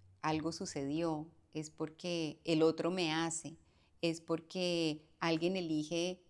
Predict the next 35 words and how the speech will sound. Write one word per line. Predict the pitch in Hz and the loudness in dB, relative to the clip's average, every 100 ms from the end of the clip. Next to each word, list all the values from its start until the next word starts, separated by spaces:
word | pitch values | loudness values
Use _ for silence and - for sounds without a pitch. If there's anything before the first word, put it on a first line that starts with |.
| _ | _
algo | - 165 185 196 | -8 -6 -6 -6
que | 208 170 | -6 -6
yo | 175 165 165 | -2 0 0
no | 175 | -4
esperaba | 175 - 175 180 180 | -6 -6 -4 -4 -6
que | 185 | -10
se | 170 | -8
eligiera | 151 147 - 170 170 147 151 _ _ _ - | -6 -8 -4 0 0 -2 -8 _ _ _ -2
y | |
eso | 170 170 - | -2 -2 0
cambia | 175 190 180 160 | 2 2 0 -2
mis | 156 | -4
circunstancias. | 156 151 156 - 147 147 147 147 - _ _ _ _ _ _ | -8 -10 -12 -10 -8 -8 -12 -20 -20 _ _ _ _ _ _
En | 170 151 | -4 -2
realidad | 147 143 139 151 | -2 0 0 -2
de | 160 | -4
lo | 196 214 | -6 -8
que | 190 | -8
se | 151 | -6
trata | 151 151 147 - 147 - _ _ - | -4 -4 -4 -6 -14 -18 _ _ -6
es | 170 156 | -4 -4
de | 156 | -6
que | 185 | -8
tú | - 151 | -2 0
vuelvas | 147 175 185 208 | 2 0 -2 -6
a | 214 | -6
mirar | 190 160 143 143 _ _ _ _ _ _ | -4 -2 -2 -6 _ _ _ _ _ _
qué | - | -4
es | 185 | 0
lo | 226 | 0
que | 233 | -2
estás | 220 165 151 | -4 -4 -4
sintiendo, | 170 165 180 151 147 147 - _ _ | -6 -4 -4 -2 -2 -6 -12 _ _
poder | 165 160 156 | 0 0 -2
reconocerlo, | 170 175 196 180 - 165 160 147 | -6 -6 -6 -6 -6 -6 -6 -8